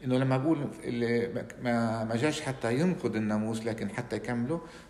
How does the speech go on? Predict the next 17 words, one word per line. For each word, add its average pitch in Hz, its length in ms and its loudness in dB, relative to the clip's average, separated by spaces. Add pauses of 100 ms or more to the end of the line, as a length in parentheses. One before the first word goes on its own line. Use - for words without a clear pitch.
فصار 214 320 2
المسيح 202 520 0
هو 285 60 6
الذبيحة 196 580 4 (560)
اللي 120 500 4
الموجود. 117 340 2
بطلنا 180 440 2
بحاجة 151 460 2
إنه 131 160 -2
إحنا - 200 -6
نقدم 131 340 0
ذبائح، 151 540 2
لكن، 147 320 -4 (460)
إيه، 120 560 2 (220)
عمليا 156 520 0
إيماننا 175 380 4
بالمسيح 151 680 0